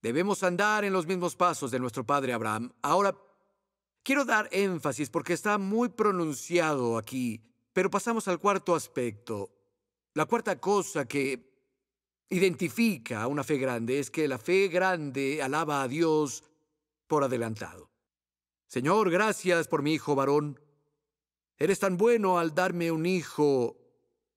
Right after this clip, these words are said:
a mi edad avanzada. Te alabo, Señor".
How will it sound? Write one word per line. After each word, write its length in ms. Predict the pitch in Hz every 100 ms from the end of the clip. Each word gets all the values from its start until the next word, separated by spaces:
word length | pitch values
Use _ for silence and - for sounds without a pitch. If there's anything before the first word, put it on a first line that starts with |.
| _ _
a 80 | 131
mi 120 | 131
edad 440 | 120 156 156 139 127
avanzada. 800 | 120 113 - 143 131 117 110 110
Te 240 | 151 160 151
alabo, 680 | 156 202 185 117 104 107 -
Señor". 580 | - 107 95 90 90